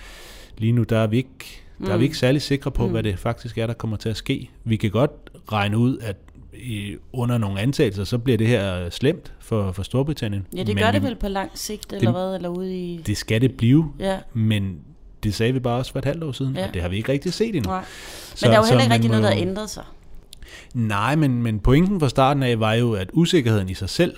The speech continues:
Speaker 1: ville være dårlig for,
Speaker 2: Okay.
Speaker 1: for økonomien. Altså, at man for eksempel ville være tilbageholdende med at investere, hvis man vidste, at Storbritannien om to år er ude af,
Speaker 2: Mm.
Speaker 1: af E U.
Speaker 2: Mm.
Speaker 1: Og det har vi jo sådan set ikke set i nævneværdig, øh,
Speaker 2: Nej.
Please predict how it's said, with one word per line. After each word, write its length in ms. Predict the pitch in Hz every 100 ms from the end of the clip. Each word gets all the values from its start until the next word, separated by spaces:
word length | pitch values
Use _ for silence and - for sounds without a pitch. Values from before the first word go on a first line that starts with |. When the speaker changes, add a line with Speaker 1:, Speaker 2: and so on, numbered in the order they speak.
| -
Speaker 1:
ville 180 | 123 107
være 160 | 104 90
dårlig 360 | 92 90 101 98
for, 140 | 95
Speaker 2:
Okay. 200 | 87 170 -
Speaker 1:
for 120 | 101
økonomien. 480 | 90 98 92 95 95
Altså, 320 | 101 92 104 95
at 220 | 92 - - - - -
man 260 | 107 92
for 140 | - 92
eksempel 320 | - 104 98
ville 180 | 95 90
være 120 | 87
tilbageholdende 500 | - 95 104 104 92
med 100 | 90
at 60 |
investere, 480 | 87 85 - 165 147 123 -
hvis 180 | 104
man 160 | 104 90
vidste, 320 | 92 92 92
at 80 | 82
Storbritannien 600 | - 95 95 - 87 87
om 120 | 80
to 220 | - 98
år 240 | 80 78 76
er 120 | 90
ude 340 | 90 92 90 87
af, 80 |
Speaker 2:
Mm. 200 | 92 190
Speaker 1:
af 60 | 92 87
E 40 | 87
U. 100 | 90 - 180
Speaker 2:
Mm. 120 | 190
Speaker 1:
Og 80 | 85
det 80 | 160
har 40 |
vi 60 | 123
jo 80 | 90
sådan 160 | 101
set 160 | 101 113
ikke 160 | 156 - - -
set 380 | - 123 98 -
i 80 | 95
nævneværdig, 720 | 95 139 139 101 82 87 - -
øh, 100 | 98
Speaker 2:
Nej. 120 | 92